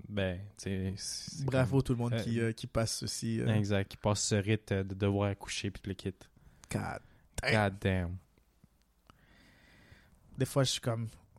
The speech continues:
Speaker 2: j'aimerais connaître les miracles de la vie, mais j'ai, j'ai quand même gagné la loterie. <laughs> La loterie, euh.
Speaker 1: En étant un homme ?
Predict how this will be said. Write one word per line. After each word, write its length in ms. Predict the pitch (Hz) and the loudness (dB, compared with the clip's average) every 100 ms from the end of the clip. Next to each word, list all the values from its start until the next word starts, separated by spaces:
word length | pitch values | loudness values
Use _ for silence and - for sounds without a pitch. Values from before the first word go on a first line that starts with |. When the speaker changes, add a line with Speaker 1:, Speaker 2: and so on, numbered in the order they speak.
| - - - - | -18 -18 -12 -6
Speaker 2:
j'aimerais 340 | 135 165 214 277 | 0 4 4 2
connaître 360 | - 180 190 | 4 4 4
les 60 | 156 | 2
miracles 220 | 147 143 | 0 2
de 60 | 139 | 2
la 120 | 127 | 2
vie, 200 | 120 180 | 2 2
mais 180 | 175 131 | 2 2
j'ai, 180 | 123 123 - | 0 -4 -8
j'ai 120 | - 131 | -8 -2
quand 100 | 240 | 2
même 120 | 262 | 4
gagné 200 | 143 131 | 4 4
la 80 | 120 | 2
loterie. 480 | 107 110 - 120 - | 0 -4 -6 -8 -6
<laughs> 60 | - | 6
La 420 | 208 196 220 180 | 8 10 10 8
loterie, 500 | 208 151 156 139 127 | 6 4 0 -2 -2
euh. 180 | 120 117 139 - - - - | -2 -2 -6 -10 -8 -8 -2
Speaker 1:
En 80 | 110 | 0
étant 200 | 104 113 | 4 4
un 160 | 101 107 | 4 2
homme ? 200 | 135 | -2